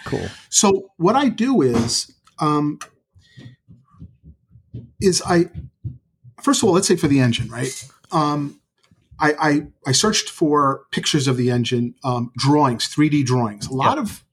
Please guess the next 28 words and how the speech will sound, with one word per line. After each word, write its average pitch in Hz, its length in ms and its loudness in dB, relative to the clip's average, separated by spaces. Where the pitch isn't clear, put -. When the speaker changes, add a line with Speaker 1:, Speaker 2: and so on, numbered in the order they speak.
Speaker 2:
a 160 40 -6
lot 170 180 2
of 214 80 2
mechanical 160 460 0
parts 160 340 -4
out 107 180 -8
there. 110 240 -10
You're 139 100 2
gonna 143 140 2
have 135 160 0
the 127 60 -2
side 139 400 2
view, 135 240 2
the 131 80 -2
front 135 360 -2
view, 131 280 2
the 120 80 0
top - 360 -8
view, 127 400 -2
right? 135 180 0
Speaker 1:
Yep. 127 120 0
Speaker 2:
It 135 40 -2
turns 285 400 2
out, 185 380 0
this 185 180 0
is 156 80 2
an 139 120 4
aside, 120 500 0